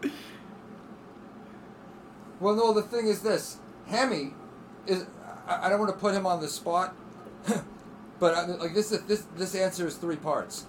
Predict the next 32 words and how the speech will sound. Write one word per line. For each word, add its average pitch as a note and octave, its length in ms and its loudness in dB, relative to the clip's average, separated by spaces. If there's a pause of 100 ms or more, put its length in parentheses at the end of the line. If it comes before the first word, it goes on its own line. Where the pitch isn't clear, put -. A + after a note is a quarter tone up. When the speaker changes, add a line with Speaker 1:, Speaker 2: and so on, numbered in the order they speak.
(220)
Speaker 2:
because F3 220 -2
you D#3+ 60 -6
gotta G#3 180 8
understand, D#3+ 460 -2 (680)
Hemi, F3 420 4
I C#3+ 120 2
think F3+ 240 -4
in E3 100 -2
a C#3+ 40 -2
different E3 360 -2
life. C#3 220 0 (160)
Okay, E3+ 360 -4
okay. - 200 -8 (1800)
Hemi, G#3+ 300 6
I F#3+ 60 10
think, F3+ 220 0
was D#3+ 120 0
part D#3 240 4
of C#3 40 0
seal D3+ 200 2
Speaker 1:
Okay. F3 220 4
Speaker 2:
Team A3+ 100 2
six. - 460 -2 (280)
I D#3 160 4
feel F3+ 280 0
like D#3+ 240 0
Hemi E3+ 400 -4 (100)
took D#3+ 220 -4
out C#3+ 200 4
Osama C#3 440 2
bin B2+ 160 -2
Laden. A2 280 0